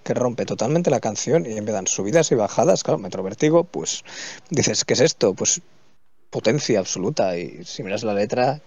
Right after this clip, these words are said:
creo recordar que hablaba un poco de, de que el neocapitalismo es una mierda, etcétera. Entonces el mundo va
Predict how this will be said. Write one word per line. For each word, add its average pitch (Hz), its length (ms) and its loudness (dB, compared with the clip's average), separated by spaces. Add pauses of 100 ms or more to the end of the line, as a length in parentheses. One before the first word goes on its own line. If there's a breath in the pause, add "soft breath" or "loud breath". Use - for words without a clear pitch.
creo 101 480 -2
recordar 123 720 -2 (440 loud breath)
que - 80 2
hablaba 117 200 8
un 123 120 2
poco 120 440 4
de, 95 560 0
de 101 100 -4
que 101 80 -10
el 98 80 -8
neocapitalismo 98 640 -6
es - 100 -10
una 98 140 -8
mierda, 113 420 2
etcétera. 120 320 4
Entonces 107 380 2
el 104 120 0
mundo 107 420 4
va 107 200 4